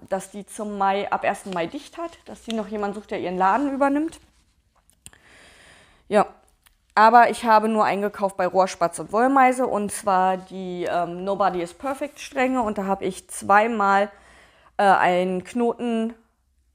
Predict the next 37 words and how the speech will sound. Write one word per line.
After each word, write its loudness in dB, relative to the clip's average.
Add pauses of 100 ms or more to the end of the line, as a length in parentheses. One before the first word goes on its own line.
(720)
also -2
zwei 4
Stränge -2
mit -2
Knoten, -4
einmal 2
mit -2
drei 4
Knoten -4
und -4
einmal 0
mit -6
zwei 0
Knoten -4
von -8
der 0
Twin. 0 (160)
Das -10
ist -10
achtzig -6
Prozent -4
Wolle 6
und -2
zwanzig -6
Prozent -8 (120)
Polyamid, 0 (320)
eben -2
Nobody 4
is -6
Perfect. 0 (500)
Tant 0
Grön, 2
Tant -4
Brun, -2 (200)
och -2
Tant -2
Gredelin. 0